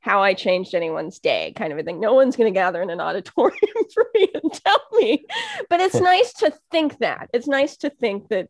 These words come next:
Speaker 1: that you have importance in, in people's lives, regardless of, of,
Speaker 2: Yeah.
Speaker 1: you know, and I love that message. I just, um, you know, for me, it's, it's, I wish it were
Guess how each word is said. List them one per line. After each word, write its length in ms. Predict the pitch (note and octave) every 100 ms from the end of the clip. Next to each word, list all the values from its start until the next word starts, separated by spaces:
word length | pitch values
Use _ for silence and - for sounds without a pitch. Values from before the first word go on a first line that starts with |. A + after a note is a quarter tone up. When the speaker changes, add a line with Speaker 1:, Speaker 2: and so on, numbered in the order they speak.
| -
Speaker 1:
that 240 | G3 E3
you 180 | - B3
have 200 | - G#3+
importance 560 | A3+ A#3+ A3 F3 G3+ G#3
in, 220 | F#3 F3+ _ - _ -
in 100 | G#3+
people's 360 | G#3+ F#3 F3+
lives, 380 | E3+ D3 D3+ -
regardless 580 | F3+ D#3 D#3 D#3+ D#3+ -
of, 240 | E3 D#3+ - _ _ -
of, 480 | E3+ E3 E3+ - _ _ _ _ _
Speaker 2:
Yeah. 320 | G#2 F2 F2 -
Speaker 1:
you 160 | C#4+ E4
know, 520 | C4+ G3+ G3 G#3 A#3+ -
and 380 | A#3 A3+ A3+ - _ _ _ _ _ -
I 200 | A#3+ C4+
love 360 | C#4+ D#4+ F4 C#4+
that 240 | A3 E3
message. 600 | F#3 F3+ - D3+ C3 - -
I 100 | F#3+
just, 400 | G#3 G#3+ - - F3
um, 540 | F3 E3 D#3+ - G#3+ _ _ _ _ _ _ _ _ -
you 140 | F3+
know, 160 | F#3+ G3
for 140 | A3
me, 220 | A3 A3
it's, 200 | G3+ - -
it's, 400 | F#3 F3+ - -
I 120 | F3
wish 280 | F3 F#3 -
it 100 | G#3
were 440 | F3 E3+ E3 E3